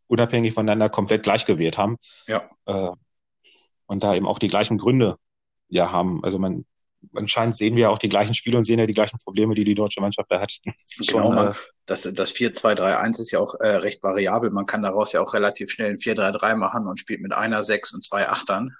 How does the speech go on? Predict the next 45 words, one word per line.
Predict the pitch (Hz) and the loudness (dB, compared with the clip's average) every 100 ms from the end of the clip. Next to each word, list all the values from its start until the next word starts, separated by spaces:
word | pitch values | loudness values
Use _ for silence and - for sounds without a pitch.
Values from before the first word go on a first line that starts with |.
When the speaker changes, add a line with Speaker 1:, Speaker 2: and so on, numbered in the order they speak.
| _ _ _ _ _ _ - | _ _ _ _ _ _ 0
Speaker 1:
Ja. | 101 | 0
Speaker 2:
Das | - | 0
geht | 123 | 0
ja | 113 | 0
immer | 107 107 | 0 -2
recht, | 104 - - | -4 -4 -4
recht | 104 - | -4 -2
schnell. | - 104 95 - _ _ _ _ _ _ _ - | -2 -2 -6 -10 _ _ _ _ _ _ _ -16
Da | |
brauchst | 92 95 104 | -8 -4 -4
du | |
ja | 98 | -4
nicht | - | 0
so | 110 | 0
Speaker 1:
Und, | |
Speaker 2:
viel | 107 98 | 2 2
Speaker 1:
äh, | |
Speaker 2:
umbauen. | 101 85 85 - _ _ _ _ _ - - _ _ - | 0 -2 -6 -12 _ _ _ _ _ -20 -20 _ _ -10
Speaker 1:
und | - 110 | -4 2
selbst | 117 - | 2 2
mit | 120 | 2
den, | 110 113 110 | 4 4 2
äh, | 107 110 101 101 | 4 4 4 2
mit | 101 | 2
der | 107 101 | 2 4
Variante, | 107 107 113 120 | 2 2 2 2
dass | 98 | 0
Kimmich | - 123 120 113 | 2 2 2 2
auf | 110 107 | 0 -2
rechts | 92 | 2
außen | 107 120 131 | 2 2 2
anfangen | 117 117 120 | 2 2 4
würde, | 113 110 113 - _ - | 6 4 2 -6 _ -2
selbst | 107 107 - | 0 2 0
dann | 107 120 | 0 2
kann | 113 | 2
man | 113 | 2
immer | 104 120 | 4 4
noch | 117 113 - - | 2 0 -8 -10
relativ | 92 107 127 123 110 - | -2 0 2 2 0 0
einfach | 107 120 117 - | 0 2 0 0
in | - 113 110 | -2 0 0
ein, | 101 104 104 104 | 2 2 2 0
äh, | 98 95 95 - _ - _ _ - | 0 -2 -2 -8 _ -20 _ _ -4
drei | 92 98 110 110 113 110 | 2 4 6 6 4 2